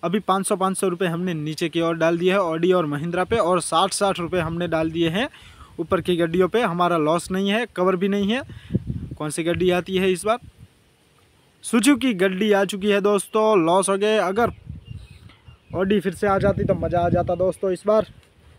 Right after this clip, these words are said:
लेकिन कोई बात नहीं, नहीं आई है तो क्या कर सकते हैं, Company वाले भी कमा सकते हैं ना ऐसे, वरना तो वो भिखारी हो जाएंगे। हम फिर से होंगे कामयाब दोस्तों। ऑडी पे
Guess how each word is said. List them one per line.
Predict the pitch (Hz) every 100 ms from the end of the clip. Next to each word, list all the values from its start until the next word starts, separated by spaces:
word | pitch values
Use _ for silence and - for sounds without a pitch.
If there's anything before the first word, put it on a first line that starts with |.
| _ _
लेकिन | 147 151 151
कोई | 147 156
बात | 165 160
नहीं, | 175 180
नहीं | 160 147 170
आई | 170 165
है | 180
तो | 196 202 - -
क्या | 156
कर | 185
सकते | - 185 202
हैं, | 202 262 - - - - _ - - -
Company | 160 165 185
वाले | 185 190
भी | 175 190 - - -
कमा | 175 180
सकते | 170 175 196
हैं | 196
ना | 254 196
ऐसे, | 143 139 - 214 - - - -
वरना | 151 160
तो | 165
वो | 165 226 226 - _ -
भिखारी | 160 170 160
हो | 151
जाएंगे। | 143 135 131 - _ _ _ - - - - - -
हम | 151 196
फिर | 170 185
से | - 226 262 - _ _ - - _ - 156
होंगे | 185 196
कामयाब | 185 190 190 196
दोस्तों। | 185 202 - 311 - -
ऑडी | 175 196
पे | 196